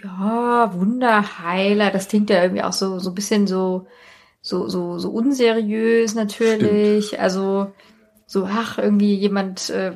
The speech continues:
Speaker 1: weiß gar nicht mehr weiter, aber da gab's dann so diesen Wunderheiler. Also ich glaub schon, dass man manchmal, ähm, eventuell, äh, über Zufälle dann auf jemand stößt, der einem vielleicht helfen kann, ja, und dann,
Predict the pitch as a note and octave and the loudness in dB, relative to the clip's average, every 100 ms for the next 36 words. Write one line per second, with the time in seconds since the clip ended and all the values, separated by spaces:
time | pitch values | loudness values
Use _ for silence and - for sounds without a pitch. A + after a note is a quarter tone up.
0 | G3+ G#3 G3+ G3 G#3 A#3+ A3+ G3+ G3 G#3 | -2 0 0 0 -2 0 0 2 2 2
1 | A3 F#3+ F3+ - F3+ A3 G#3 G3+ F#3 F3+ | 0 -2 -6 -8 -8 -8 -4 -4 -4 -8
2 | F3+ E3+ F#3+ A#3 B3 A3 G3+ G3 G3+ G#3 | -8 -8 -6 -6 -2 0 2 2 4 2
3 | G3+ - - - - - G3+ G3+ G#3+ G3+ | 0 -12 -20 -20 -6 2 4 4 2 0
4 | B3+ B3 A3+ G#3+ G#3 G3+ G3+ G3+ G3+ F#3+ | -2 0 0 -2 0 2 2 0 -2 -2
5 | G3 G3 G#3 F#3+ F#3+ F#3+ - _ _ _ | -2 -4 -4 -4 -4 -6 -10 _ _ _
6 | - F#3+ G#3+ A#3+ - G3 G3+ G#3+ G3+ - | -8 -2 0 0 0 2 4 4 2 0
7 | F#3+ G#3 G3 G3 - G#3 G#3 G3+ G3+ G3 | -4 -4 -2 -2 -2 -4 0 2 0 -4
8 | G3+ G#3 G3+ G3+ - G#3+ G#3+ - - - | -2 0 2 0 -2 -4 -2 -2 -2 -2
9 | G3+ G3+ - B3+ - A3+ - E3+ F3+ F3+ | -2 -2 2 0 0 -6 -2 -2 -2 -2
10 | F3+ F#3 F#3 F#3+ F#3 | -2 -2 -2 -4 -4